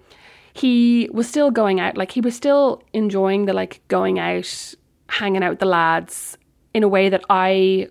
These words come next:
was kind of in my early thirties at that point, and I kind of got over or got past, or I was never really a big drinker anyway, but I didn't really go out that much anymore, and I think I was just, like, a bit more settled, and maybe that's just more the kind of person I am.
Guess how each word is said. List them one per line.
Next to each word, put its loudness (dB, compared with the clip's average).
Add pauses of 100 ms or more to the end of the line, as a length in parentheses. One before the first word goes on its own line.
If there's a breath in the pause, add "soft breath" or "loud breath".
(120)
was -8
kind -6
of -4
in -4
my -2
early -2
thirties -2
at -10
that -6
point, -6
and -8
I -4
kind -6
of -6
got -4 (360)
over 2
or -2
got -4
past, -2
or -2 (280 loud breath)
I 2
was 4
never 6
really 2
a 4
big -2
drinker -2
anyway, 0
but 0
I 2
didn't -2
really 0
go 0
out -2
that -2
much -2
anymore, 2
and 0 (640 loud breath)
I 4
think 2
I 6
was 0
just, -2
like, -4
a -4
bit -4
more -2
settled, -6
and 0
maybe 0
that's 0
just -8
more 0
the -4
kind -4
of -6
person -6
I -2
am. -4